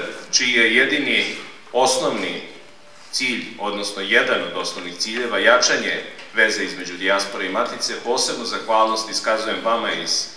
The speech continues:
Kulturno-prosvetne zajednice Srbije, koji godinama pratite i nagrađujete rad ljudi i organizacija i izvan matice. S obzirom da zlatna značka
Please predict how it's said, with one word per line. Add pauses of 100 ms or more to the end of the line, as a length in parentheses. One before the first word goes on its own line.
(260)
Kulturno-prosvetne
zajednice
Srbije, (400)
koji
godinama
pratite
i
nagrađujete
rad (120)
ljudi
i
organizacija (120)
i
izvan (300)
matice. (380)
S
obzirom
da (420)
zlatna
značka